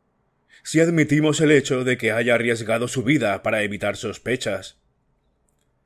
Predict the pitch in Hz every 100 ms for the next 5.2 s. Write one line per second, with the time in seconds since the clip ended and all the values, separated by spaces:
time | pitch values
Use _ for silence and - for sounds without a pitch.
0 | _ _ _ _ _ _ _ _ _ -
1 | - 135 123 113 104 92 85 - _ _
2 | - - 180 170 185 120 101 82 _ _
3 | _ _ _ 139 160 151 220 226 120 104
4 | 113 131 117 120 123 127 127 120 123 117
5 | 95 -